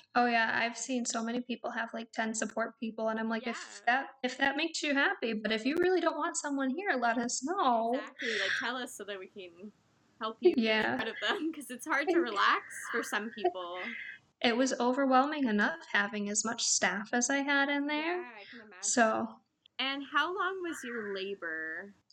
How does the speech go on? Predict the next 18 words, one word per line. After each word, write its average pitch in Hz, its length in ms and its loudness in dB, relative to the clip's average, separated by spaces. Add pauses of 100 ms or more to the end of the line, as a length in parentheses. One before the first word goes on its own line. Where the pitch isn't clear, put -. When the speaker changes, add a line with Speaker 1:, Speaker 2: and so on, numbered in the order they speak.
Speaker 2:
from 480 80 -12
Speaker 1:
So 247 240 0
my 254 180 4
labor 269 480 0
Speaker 2:
preeclampsia? 285 60 -4
Speaker 1:
was, 254 440 -2 (360)
my 240 120 0
labor 269 280 -2
was 233 200 -2
fifteen 294 500 -4
hours 240 500 0 (120)
from 233 160 -2
about 226 260 -2
the 233 60 -6
time 233 260 -4
we 226 60 -6
started 220 460 0
the 214 100 -6